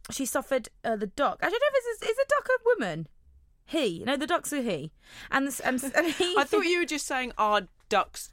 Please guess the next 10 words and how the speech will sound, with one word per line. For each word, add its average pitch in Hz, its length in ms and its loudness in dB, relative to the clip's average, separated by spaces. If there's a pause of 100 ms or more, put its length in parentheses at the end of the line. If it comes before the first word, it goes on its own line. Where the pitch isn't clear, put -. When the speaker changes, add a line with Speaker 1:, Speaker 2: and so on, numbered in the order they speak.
(120)
Speaker 2:
women? 160 560 -4
Like, 139 220 0
are 160 160 4
they 156 240 0
all 160 200 0
women?" 131 480 -4
Speaker 1:
Mm. 202 180 -6 (300)
Speaker 2:
But 160 140 -2
they're 156 120 -2
not. 135 200 -12